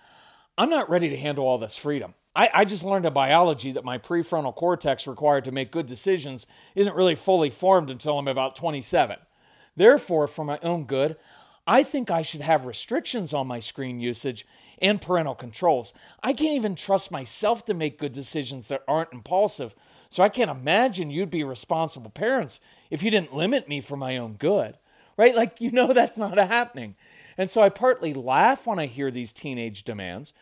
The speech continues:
because it is so predictable, but I also partially see the bit, right? Like, who's this teenager demanding things of his parents like this? Who does he think he is,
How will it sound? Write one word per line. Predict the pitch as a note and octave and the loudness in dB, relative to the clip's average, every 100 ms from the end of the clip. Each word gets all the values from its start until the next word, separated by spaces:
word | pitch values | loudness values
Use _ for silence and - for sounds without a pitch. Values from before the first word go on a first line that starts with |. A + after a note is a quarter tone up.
| _ _ | _ _
because | G#3 - G#3+ F3+ | -8 -2 0 0
it | E3+ - | -2 -6
is | D3+ F3 A3+ | 2 4 4
so | - E3+ C#3 | 0 -2 -4
predictable, | - B2+ A#2+ A2+ B2 G#2 B2+ - _ _ - - _ | -4 -8 -6 -8 -8 -8 -8 -10 _ _ -20 -20 _
but | D4 | 2
I | D#4+ F4+ | 4 4
also | F4 F#4+ D4+ | 2 -2 -4
partially | - A#3+ A3 - A#3 A3+ | 0 2 2 0 -4 -2
see | - - A#3+ B3 C4 | -2 -4 -6 -6 -2
the | G3+ | -2
bit, | D3 C3 - | 0 -2 0
right? | D3 G3 | 0 2
Like, | G3 F#3 | 0 -2
who's | - F#4 G4 | -2 -4 -2
this | F#4+ - | -4 -4
teenager | - G#3+ A#3 B3 F3 C3+ C#3 C3+ D#3 - - _ | -10 -8 -6 -2 -2 -2 -4 -6 -6 -14 -20 _
demanding | - F#3 F#3+ A#3 C4 C#4 A3 | 0 2 2 0 0 -4 -6
things | - G#3 G#3 F3+ | -6 -6 -4 -4
of | F3+ | -2
his | F3+ | -4
parents | - - G#3 C4+ B3+ - | -6 -6 -4 -4 -6 -4
like | B2+ A2 | -4 -6
this? | A2+ A#2 - - _ _ _ | -8 -8 -8 -18 _ _ _
Who | D4+ | 2
does | C4+ A#3+ | 2 -2
he | G#3 | -4
think | - G3+ D#3+ | -4 -4 -6
he | G3 F3+ | -4 2
is, | F#3+ F#2+ - - | 2 2 -8 -16